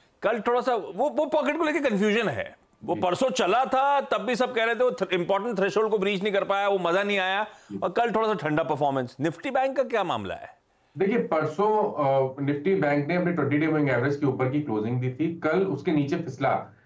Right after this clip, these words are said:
Speaker 2: लेकिन इंपॉर्टेंट ये है कि लोअर लेवल पे एक्सपायरी डे वाले दिन भी लोअर लेवल पे बाइंग इंटरेस्ट देखने को मिला है।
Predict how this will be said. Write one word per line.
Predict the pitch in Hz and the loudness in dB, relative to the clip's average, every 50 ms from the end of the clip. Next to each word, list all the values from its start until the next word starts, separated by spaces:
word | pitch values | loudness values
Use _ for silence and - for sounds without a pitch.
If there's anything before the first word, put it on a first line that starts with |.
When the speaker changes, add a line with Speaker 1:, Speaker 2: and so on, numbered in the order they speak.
| _ _ - | _ _ -2
Speaker 2:
लेकिन | 160 170 - | -2 0 2
इंपॉर्टेंट | 202 185 143 143 175 196 226 208 | 0 0 2 2 2 2 2 2
ये | 185 190 | 2 2
है | 196 202 | 2 2
कि | 214 220 | 2 2
लोअर | 175 147 147 156 196 202 | 2 2 4 2 2 2
लेवल | 202 175 165 175 165 | 2 0 0 0 -2
पे | - - 170 190 233 233 - - | -2 -2 0 0 0 0 0 -2
एक्सपायरी | 139 127 - - - 139 143 151 180 175 | -4 -6 -4 -2 0 0 2 2 2 2
डे | 175 165 | 2 2
वाले | 156 147 147 143 | 2 2 2 0
दिन | 131 127 127 127 120 | 0 0 0 -2 0
भी | 127 151 196 214 - - - - - | 0 0 0 0 -2 -4 -6 -10 -8
लोअर | 131 123 120 139 160 180 | -6 -2 0 2 2 2
लेवल | 180 160 143 151 147 | 2 2 2 2 2
पे | - 185 | 2 0
बाइंग | 175 127 120 123 131 135 | 0 2 0 2 2 0
इंटरेस्ट | 127 117 127 139 117 110 | -2 -2 0 -2 -2 -2
देखने | 110 107 - - 101 | -2 -4 -4 -4 -4
को | 101 98 | -4 -4
मिला | 95 95 92 | -2 -2 -2
है। | 90 92 90 90 - - | -2 -4 -6 -8 -10 -16